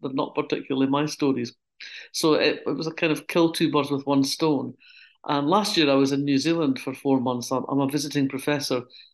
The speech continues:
at the University of Otago in Dunedin. And I had, uh, rocked up in, in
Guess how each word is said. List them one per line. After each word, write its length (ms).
at 100
the 60
University 460
of 80
Otago 460
in 100
Dunedin. 540
And 160
I 80
had, 320
uh, 180
rocked 340
up 240
in, 220
in 360